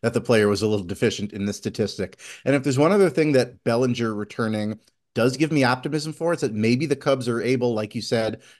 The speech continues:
to go out and get one more of those Boras fourth, the Boras three now, because again, this is proof that the Cubs and Boras do not hate each other. They can work together just fine. And again, as we get deeper and deeper into spring, you might have another one or even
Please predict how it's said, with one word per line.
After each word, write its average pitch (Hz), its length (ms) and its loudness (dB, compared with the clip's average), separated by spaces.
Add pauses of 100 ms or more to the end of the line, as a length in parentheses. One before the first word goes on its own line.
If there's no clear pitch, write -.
to 120 80 -4
go 117 100 4
out 110 80 4
and 110 80 0
get 135 180 4
one 113 200 2
more 113 180 4
of 104 120 0
those 107 340 -2
Boras 113 440 -2
fourth, 120 400 0
the 98 60 -16
Boras 95 340 -6
three 175 220 -4
now, 107 300 -4 (280)
because 135 240 0
again, 156 280 4
this 131 160 0
is 113 100 -8
proof 143 320 -2
that 117 220 0
the 110 40 -10
Cubs 131 320 0
and 110 120 0
Boras 117 280 0
do - 60 -10
not 123 160 -2
hate 127 180 0
each - 200 -6
other. 107 220 -6
They 101 100 -2
can - 160 -8
work 123 180 0
together 117 340 -4
just 101 220 -10
fine. 131 420 -2 (400)
And 185 460 2 (240)
again, 156 260 4
as 120 100 2
we 120 100 2
get 131 200 2
deeper 127 300 0
and 131 100 0
deeper 135 240 0
into 143 160 -2
spring, 190 460 -2 (180)
you 110 140 -2
might 113 220 2
have 117 500 0
another 117 640 4
one 113 340 2
or 101 100 2
even 107 380 -2